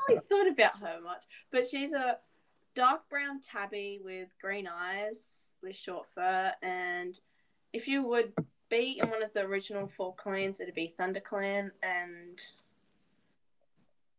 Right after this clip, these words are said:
in my O C clan, she's in Storm Clan, so.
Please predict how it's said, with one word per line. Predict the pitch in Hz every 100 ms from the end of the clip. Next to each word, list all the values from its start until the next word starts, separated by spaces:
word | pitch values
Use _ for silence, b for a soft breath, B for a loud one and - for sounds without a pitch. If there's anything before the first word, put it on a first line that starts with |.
| _
in | 226 233
my | 196 208 254
O |
C | 359 403 392
clan, | 415 403 392
she's | 349 285
in | 226
Storm | - - 165 180
Clan, | - 170 170 185
so. | 190